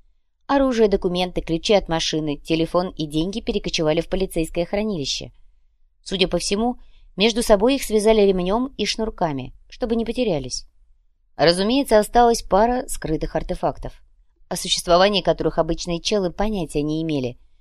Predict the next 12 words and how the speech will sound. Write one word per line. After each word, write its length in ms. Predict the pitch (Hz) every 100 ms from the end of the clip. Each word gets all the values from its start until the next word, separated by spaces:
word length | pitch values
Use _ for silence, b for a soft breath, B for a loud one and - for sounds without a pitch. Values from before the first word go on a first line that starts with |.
| _ _ _ -
но 140 | 190
использовать 560 | 190 - 160 156 180 220
их 120 | 233
наемник 560 | 226 233 226 220 - - _ -
пока 160 | 247 254
не 140 | 226
планировал. 640 | 247 247 175 135 120 - - _ _ _ _ _ _ - - - - - - - - - - - - _ _ _ _ _
Согласно 500 | - 220 220 330 339
опубликованной 600 | 330 320 277 277 254 240
торговой 360 | 226 208 190 185
гильдией 400 | 165 165 156 151
статистике, 760 | - 147 135 - 165 233 247